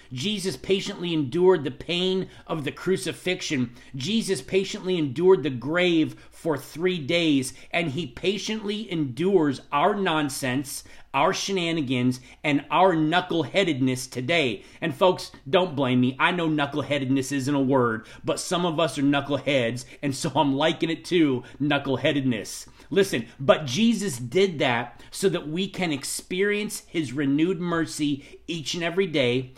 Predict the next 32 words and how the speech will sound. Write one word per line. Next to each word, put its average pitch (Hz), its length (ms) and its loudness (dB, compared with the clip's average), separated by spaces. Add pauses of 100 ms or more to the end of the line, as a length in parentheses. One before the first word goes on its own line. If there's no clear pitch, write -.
(120)
so - 180 -2
that 165 220 -6
we 180 180 -4
can 170 160 -6
experience 180 760 -4 (180)
his 190 300 2
sufficient 190 580 0
grace 143 500 0 (140)
through 165 380 -2
each 170 240 -6
and 170 100 -4
every 170 220 -4
season, 123 680 -4 (160)
so - 160 -4
that 170 140 -2
we 175 120 -6
can 170 160 -4
experience 147 920 0 (140)
his 160 260 2 (120)
unconditional 170 920 -2
love 139 460 2 (160)
no 156 200 2
matter 156 300 2
what 143 440 0
we've 151 360 -6
done 160 320 2
to 139 140 -4
no 139 140 2
longer 139 400 2
deserve 123 500 0
it. 98 180 -8 (400)
Just 170 540 -2